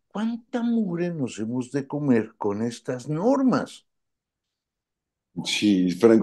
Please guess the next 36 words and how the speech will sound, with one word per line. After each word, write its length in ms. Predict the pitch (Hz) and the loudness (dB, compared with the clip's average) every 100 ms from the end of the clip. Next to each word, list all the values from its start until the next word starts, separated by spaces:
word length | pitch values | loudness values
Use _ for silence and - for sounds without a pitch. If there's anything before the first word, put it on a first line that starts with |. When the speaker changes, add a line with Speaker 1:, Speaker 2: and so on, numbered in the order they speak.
| 117 | 6
Speaker 1:
Son 200 | 104 - | 6 6
Speaker 2:
francamente, 100 | - | 8
sí, 220 | 262 262 | 8 8
Speaker 1:
normas 20 | |
Speaker 2:
fíjate. 320 | 262 - 226 - | 8 10 8 4
Speaker 1:
sanitarias, 920 | 180 - 151 - 202 214 139 87 98 | -2 -4 -4 4 6 6 4 2 0
es 160 | 123 | -4
decir, 440 | 139 160 156 185 - - - _ | -2 -2 0 -2 -4 -18 -20 _
está 360 | 123 - - - | -14 -4 -4 0
calculado 720 | 127 135 202 202 160 160 156 | 0 0 -2 2 4 4 0
para 140 | - - | -8 -6
que 120 | 98 107 101 | -4 -4 0
ese 300 | 117 131 127 | 0 0 0
cacho 360 | 131 127 131 | 0 2 0
de 100 | 123 | 0
insecto, 520 | 135 135 139 135 - 110 | 0 0 0 0 -2 -14
ese 160 | - | -14
porcentaje 800 | - - 107 110 117 120 110 127 | -14 -8 -6 -4 -2 -2 -2 -2
de 140 | 131 143 | 0 0
bicho 360 | 139 120 - 101 | 0 -4 -2 -4
no 200 | 82 - | -4 -4
te 60 | 92 | -2
haga 200 | 95 110 | 2 4
daño. 380 | 131 156 151 127 _ _ _ _ _ _ _ _ _ _ _ _ _ _ _ _ _ | 4 2 -2 -8 _ _ _ _ _ _ _ _ _ _ _ _ _ _ _ _ _
Speaker 2:
Qué 200 | - 175 | 2 4
bárbaro. 260 | 170 101 - - - | 6 2 -2 -12 4
Pues, 160 | 151 - | 4 4
e-, 60 | - | -4
e-, 220 | - 110 - | -4 -2 2
este 180 | 202 254 | 4 4
es 100 | 240 | 4
el 200 | 165 113 | 2 0
caso, 400 | - - - 127 | -6 -6 -2 -2
¿eh? 180 | 147 - _ _ _ - | -2 -6 _ _ _ -6
Con 1000 | 127 127 120 123 120 117 110 92 107 120 | 0 2 4 4 4 2 0 0 4 6
las 480 | 117 117 - - | 6 4 2 -8